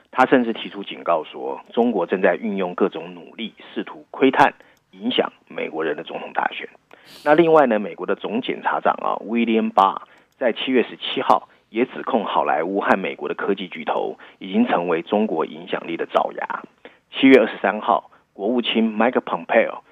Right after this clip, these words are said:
宣布啊，习近平开展了长达数十年的全球霸权的争夺。美国和其他民主国家应该要赶快进行反击。看起来哦，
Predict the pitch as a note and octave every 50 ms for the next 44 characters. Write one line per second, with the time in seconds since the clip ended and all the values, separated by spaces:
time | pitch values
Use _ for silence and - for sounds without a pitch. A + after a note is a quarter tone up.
0 | _ _ - - - B2 A#2 A#2 A#2 A#2+ A2 - - - - - - _ _ _
1 | - - A2+ A#2+ D#3 D3 B2 - - F2 F2+ E2+ - - A2+ A2+ A2 - - -
2 | - - - E2+ E2+ E2+ E2+ F2 F2 - - B2 G2+ F2 - - D2+ D#2+ D#2 D#2
3 | C#2+ - - - - D2+ - - - - - - - - F2+ - - - - -
4 | - - - - - - - - - - - - _ _ _ _ _ _ _ _
5 | _ - B2+ C3 C#3 E3+ E3+ F#3+ G3 F3 - B2 B2+ C3+ B2+ A2+ A2 A2+ A2 -
6 | - D#2 D#2 - E2+ E2 E2+ - _ - C#3+ C3 A#2+ A#2 A#2 - G2 F#2+ G2+ F2
7 | - - - - - - - - - F#3+ D#2 - - - - - - - - -
8 | - - - - _ _ _ _ _ _ _ _ _ _ _ _ - - - G#3+
9 | - - - - - - - - - - -